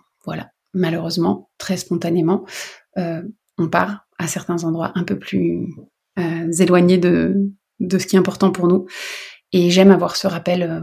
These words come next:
profond de l'humilité parce que c'est vraiment, euh, c-, c'est vraiment essentiel. C'est vraiment une des, des fondations, quelque chose de, d'immensément important pour moi. J'ai besoin de me replacer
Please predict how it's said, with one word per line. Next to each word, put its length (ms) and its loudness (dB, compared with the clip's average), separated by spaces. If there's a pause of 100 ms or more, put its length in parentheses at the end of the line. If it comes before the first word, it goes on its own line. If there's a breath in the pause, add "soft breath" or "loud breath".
(120)
profond 340 -2
de 320 -2
l'humilité 580 0
parce 180 -8
que 100 -16
c'est 160 -6
vraiment, 420 -2
euh, 140 -8 (1200)
c-, 300 -6
c'est 200 -2
vraiment 180 6
essentiel. 720 -2
C'est 180 -6
vraiment 520 2 (880)
une 200 8
des, 300 2
des 120 0
fondations, 520 2
quelque 200 -6
chose 200 -8
de, 100 -6
d'immensément 580 2
important 360 -2
pour 120 -10
moi. 200 0
J'ai 140 0
besoin 460 4 (680 loud breath)
de 140 4
me 140 6
replacer 680 4